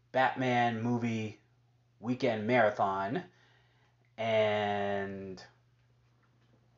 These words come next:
also, I'm gonna read, uh, those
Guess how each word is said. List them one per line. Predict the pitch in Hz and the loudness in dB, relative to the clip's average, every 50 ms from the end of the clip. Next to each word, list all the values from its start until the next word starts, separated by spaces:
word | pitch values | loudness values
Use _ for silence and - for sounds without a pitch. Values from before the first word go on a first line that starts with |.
| _ _ _ _ _ _ - - - - - - - - - _ _ | _ _ _ _ _ _ -20 -20 -20 -20 -20 -20 -20 -20 -20 _ _
also, | - 139 156 - - 214 214 226 240 202 | 0 0 2 4 6 8 8 10 8 8
I'm | 151 123 123 | 6 4 2
gonna | 117 113 113 | 2 2 2
read, | 110 120 120 120 120 120 117 110 113 | 2 2 2 4 4 2 2 2 4
uh, | 110 110 107 107 107 107 107 104 104 101 101 - - - _ _ _ _ _ _ | 4 6 6 6 4 4 2 0 -2 -4 -8 -12 -18 -20 _ _ _ _ _ _
those | - 113 113 110 110 107 - | -6 -4 -2 0 0 -2 -2